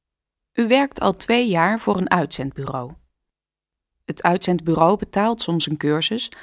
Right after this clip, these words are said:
als die u helpt om beter uw werk te doen. Bijvoorbeeld een cursus Excel of een cursus website ontwerpen. U gaat naar het uitzendbureau.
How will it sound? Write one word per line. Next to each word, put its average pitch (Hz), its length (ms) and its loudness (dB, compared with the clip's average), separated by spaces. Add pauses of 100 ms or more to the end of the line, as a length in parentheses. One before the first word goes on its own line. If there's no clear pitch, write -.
(200)
als 208 180 0
die 220 180 0
u 190 120 2
helpt 202 360 0
om 185 160 2
beter 180 340 0
uw 170 140 0
werk 156 260 2
te 139 140 -10
doen. 131 300 -10 (760)
Bijvoorbeeld 214 540 2
een 175 120 -2
cursus 170 540 -2
Excel 185 580 -4 (420)
of 214 140 4
een 180 140 -2
cursus 160 580 -2
website 160 540 -4
ontwerpen. 147 520 -8 (1500)
U 233 120 0
gaat 269 380 0
naar 214 140 2
het 190 120 -4
uitzendbureau. 143 720 -6